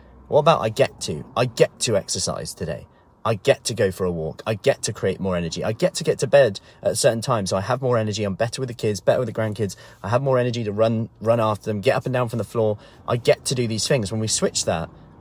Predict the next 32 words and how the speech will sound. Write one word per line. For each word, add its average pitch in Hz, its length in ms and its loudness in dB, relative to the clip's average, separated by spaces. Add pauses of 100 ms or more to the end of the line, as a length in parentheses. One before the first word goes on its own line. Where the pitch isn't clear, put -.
(140)
our 120 80 2
brain's 151 340 4
almost 117 240 0
going, 104 300 2 (400)
"Well, 143 100 0
I 139 40 2
actually 123 200 -2
wanna 143 240 2
do 87 140 -4
these 80 160 -8
things," - 240 -10
because 135 300 -2 (100)
we - 120 -2
said 220 280 4
we 117 100 0
wanna 90 180 0
do 82 120 -6
those 73 200 -6
things, 82 200 -8
right? 117 260 0
When 170 140 4
you 160 80 2
came 143 240 4
in 135 300 0
initially, 113 580 -2 (220)
and - 80 -6
I 101 40 -2
speak - 260 -2
to - 60 -6
people, 101 280 -6
they 113 100 2
say, 202 300 2